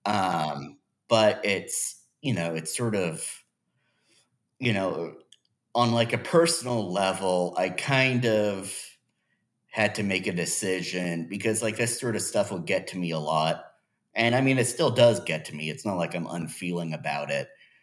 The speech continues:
And, like, I definitely do what I can. Like, I try to donate. I try to, you know, do what I can do. But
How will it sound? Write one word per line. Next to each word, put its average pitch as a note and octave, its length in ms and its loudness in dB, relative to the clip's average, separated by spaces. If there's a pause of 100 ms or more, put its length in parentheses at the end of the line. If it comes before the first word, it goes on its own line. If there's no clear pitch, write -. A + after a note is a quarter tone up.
(460)
And, A2+ 160 0
like, G#2+ 180 4
I A2+ 120 6
definitely A2 480 4
do F2 200 -4
what E2+ 100 0
I D#2+ 120 0
can. E2 340 -6
Like, D2 180 -8
I E2+ 80 -4
try F#2 300 -4
to E2 100 -4
donate. E2+ 500 -2
I D2+ 120 -2
try E2 260 -4
to, D2+ 280 -4
you D#2 100 -8
know, D2+ 260 -12 (240)
do F#2+ 160 -2
what F2+ 120 2
I E2+ 100 2
can F#2 320 -4
do. D#2 340 -8 (500)
But G2 500 2